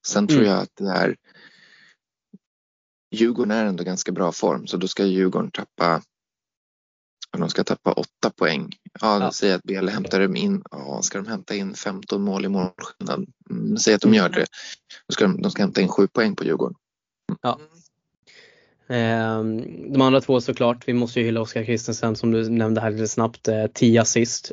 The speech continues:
Speaker 2: det är helt osannolika siffror, eh, på fjorton mål. Eh, det, det säger ganska mycket om vad, vad han betyder för det här laget.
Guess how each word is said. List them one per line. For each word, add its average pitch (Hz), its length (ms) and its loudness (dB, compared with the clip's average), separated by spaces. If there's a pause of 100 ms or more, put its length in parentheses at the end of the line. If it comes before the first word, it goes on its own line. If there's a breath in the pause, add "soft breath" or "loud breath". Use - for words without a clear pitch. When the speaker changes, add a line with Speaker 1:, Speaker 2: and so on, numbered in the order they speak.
Speaker 2:
det 120 120 2
är 110 400 4
helt 113 640 2
osannolika 113 560 0
siffror, 120 480 -2 (140)
eh, 113 360 2
på 117 240 -4
fjorton 117 340 2
mål. 117 220 2 (220)
Eh, 113 400 0 (680 loud breath)
det, 117 400 6 (480)
det 117 120 2
säger 139 260 8
ganska 123 280 2
mycket 120 240 0
om 117 140 2
vad, 110 280 -2
vad 117 180 -2
han 110 240 0
betyder 117 460 2
för 113 180 -2
det 110 60 -2
här 110 80 0
laget. 120 760 2